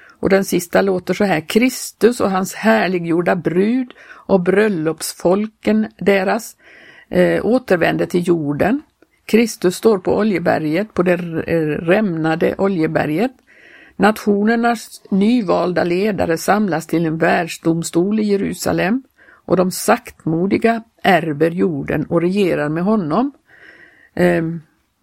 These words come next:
eh, vars kors de bar. Amen, ja, amen, säger anden. Och den som hör det, han vaknar, och den som vaknar, han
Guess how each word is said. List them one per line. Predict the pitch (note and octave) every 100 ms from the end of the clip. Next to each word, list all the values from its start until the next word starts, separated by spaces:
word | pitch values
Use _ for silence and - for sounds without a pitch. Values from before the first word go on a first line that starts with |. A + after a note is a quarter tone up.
| _ - _ -
eh, | F3 D#3 D3+
vars | E3+ F3 -
kors | - F#3 C#3+ - - -
de | D#3+ E3
bar. | G#3 A#3+ - - - - _ -
Amen, | - F#3 A3 F#3+ D#3+ D3+ D3+
ja, | D#3 F3 D#3+ -
amen, | - A3 A#3 D#3+ D#3
säger | D#3 E3 D#3 -
anden. | F3 F3 D3 D#2+ G3 - -
Och | - -
den | F3 F3
som | F3 E3+
hör | - A#3 B3+ C4+
det, | G#3 A#2+ F#3 A3
han | - E3 E3 -
vaknar, | D#3+ F3 E3+ - - G3 A3+ -
och |
den | F3+ E3+
som | E3+ D#3+
vaknar, | F3 F3 E3+ - F3+
han | A3+ - E3+